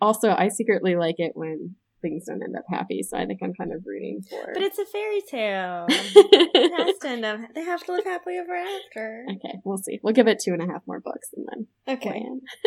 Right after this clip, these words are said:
Speaker 1: <laughs>
Speaker 2: Yeah, she would definitely need to do some, uh, cleanup duty on how everyone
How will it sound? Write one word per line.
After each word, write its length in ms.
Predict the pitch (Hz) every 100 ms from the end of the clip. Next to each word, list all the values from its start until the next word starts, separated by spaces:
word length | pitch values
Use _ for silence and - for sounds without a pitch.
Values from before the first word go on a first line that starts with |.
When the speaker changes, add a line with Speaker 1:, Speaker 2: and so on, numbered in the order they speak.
| 427 440 -
Speaker 1:
<laughs> 640 | 392 - _ _ _ _ 254
Speaker 2:
Yeah, 200 | 214 220
she 140 | -
would 120 | 302 294
definitely 360 | 381 381 330
need 180 | 262 226
to 80 | 220
do 240 | 214 214
some, 680 | 214 226 196 185 185 196 190 _ - -
uh, 240 | 190 180
cleanup 420 | 180 220 202 170
duty 320 | 185 190 196 185
on 240 | 175 180
how 220 | 180 180
everyone 640 | 185 180 185 180 175 180